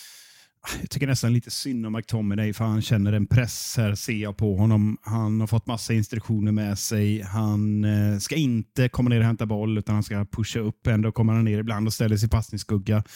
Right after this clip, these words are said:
Eh, han, han kommer liksom inte rätt i något positionsspel egentligen. Det blir inte riktigt hans matchbild, och det s-, förutom att han är machotränad som det känns mest hela tiden, så blir han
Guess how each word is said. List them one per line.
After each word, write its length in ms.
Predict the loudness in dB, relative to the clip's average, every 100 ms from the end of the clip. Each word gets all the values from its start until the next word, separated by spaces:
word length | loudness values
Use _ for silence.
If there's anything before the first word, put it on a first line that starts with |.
| -20 -20 -20 -14 -2
Eh, 480 | 4 4 4 2 -2
han, 240 | -6 0
han 160 | 0 2
kommer 240 | 2 2
liksom 200 | 2 0
inte 180 | 2 4
rätt 440 | 4 2 0 0
i 80 | 2
något 420 | 4 4 0 -2
positionsspel 840 | 2 2 2 2 4 2 0 0
egentligen. 480 | 2 2 0 -2 -2 -8 -8
Det 80 | -4
blir 300 | -2 0 0
inte 220 | 2 2
riktigt 460 | 0 -2 -8 -8 -18 -14
hans 640 | -4 0 0 0 -2 -6 -10 -20 -20 -10
matchbild, 720 | 2 2 2 -2 2 2 4
och 320 | 2 2 0 0
det 140 | 0
s-, 520 | 0 0 -4 -4 -6 -10 -10
förutom 380 | 0 0 2 0
att 100 | 4
han 100 | 4
är 40 |
machotränad 920 | 4 2 -2 -2 2 4 4 2 0
som 140 | 0 2
det 60 |
känns 300 | 2 0 0
mest 180 | -2 0
hela 140 | 0
tiden, 260 | 0 -2 -4
så 100 | -6
blir 100 |
han 80 | -8